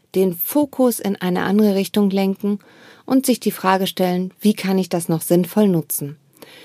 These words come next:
Wartezeiten können nämlich sinnvoll und gut genutzt werden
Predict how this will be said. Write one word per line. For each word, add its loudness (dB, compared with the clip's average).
Wartezeiten 0
können 4
nämlich 4
sinnvoll 2
und 4
gut 0
genutzt -2
werden -4